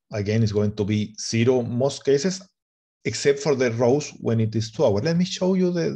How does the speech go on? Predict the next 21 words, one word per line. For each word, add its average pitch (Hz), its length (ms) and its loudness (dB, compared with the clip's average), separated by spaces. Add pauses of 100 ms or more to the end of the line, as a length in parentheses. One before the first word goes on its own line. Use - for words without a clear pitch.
data 120 340 -2
so 117 160 -4
we 113 100 -2
can 107 160 -4
see 117 320 -6 (580)
it 110 240 -8 (460)
together, 90 340 -4
the - 160 -8
data - 300 -8
is - 100 -16
here. - 280 -20 (2000)
Um, 101 960 -6 (100)
mm, 117 120 -8 (280)
mm. 120 120 -8 (1500)
Okay, 98 260 -2
so - 460 -2 (1300)
just 123 140 0
to 127 80 0
say, 110 140 0
the 110 120 2
first - 520 0